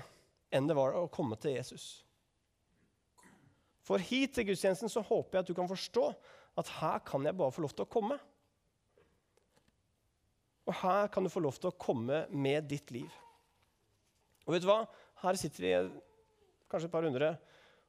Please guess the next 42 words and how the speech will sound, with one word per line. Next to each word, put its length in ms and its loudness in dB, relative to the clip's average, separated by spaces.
og 160 2
her 100 4
inne 160 2
bærer 320 4
vi 60 -6
på 100 -6
forskjellige 460 -4
ting. 80 -6
Det 80 4
kan 160 4
hende 240 6
denne 240 6
uka 160 2
her, 220 2
så 120 0
har 100 6
du 80 2
kjent 340 -2
på 160 -4
tap. 380 -4
Eller 160 4
du 0 -
har 80 0
kjent 340 2
at 160 4
noen 320 6
har 240 6
faktisk 400 -2
snudd 240 2
av 80 6
ryggen. 300 0
Det 80 6
kan 160 6
være 240 8
at 140 0
du 100 8
sitter 460 0
her 180 4
og 80 0
kjenner 240 2
på 160 2
ensomhet. 420 -2